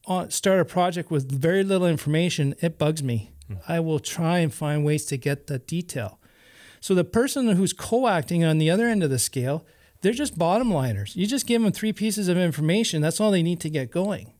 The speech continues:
Speaker 1: And if I bo-, and I can easily bore those people out with too much information, <laughs> right? 'Cause the way I receive information, I wanna share the same amount too.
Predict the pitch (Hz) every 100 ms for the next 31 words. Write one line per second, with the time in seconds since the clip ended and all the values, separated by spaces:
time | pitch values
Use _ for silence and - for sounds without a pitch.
0 | _ - 185 180 - - 185 160 131 175
1 | 190 175 196 208 196 202 220 190 117 151
2 | 180 214 190 156 - 196 185 165 160 -
3 | 160 147 - 151 123 156 185 233 - 92
4 | - 151 _ - _ _ _ _ _ _
5 | _ - 147 185 - 180 160 - - -
6 | 160 226 214 214 226 - 220 208 202 202
7 | 208 208 180 196 175 - 196 196 175 -
8 | 156 147 151 156 - 208 214 127